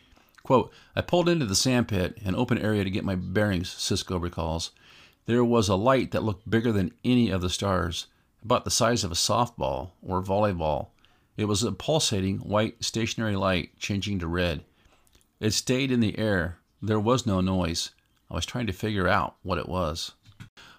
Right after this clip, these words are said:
Wanakee Mayor Harry T. Wolf, Councilman Warren Hagstrom, and Arthur Barton, and the mayor's fourteen-year-old son Billy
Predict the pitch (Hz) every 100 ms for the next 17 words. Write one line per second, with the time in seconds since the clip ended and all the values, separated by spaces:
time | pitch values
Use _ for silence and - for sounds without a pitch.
0 | - 120 131 131 135 117 120 120 113 -
1 | 139 147 120 - 117 107 127 101 - -
2 | 127 - 117 104 98 - 117 131 110 104
3 | - 127 135 - 117 92 92 - 107 123
4 | 120 95 95 - - 95 90 - 127 127
5 | 110 107 107 - 127 117 120 110 101 101
6 | 113 98 92 127 98 98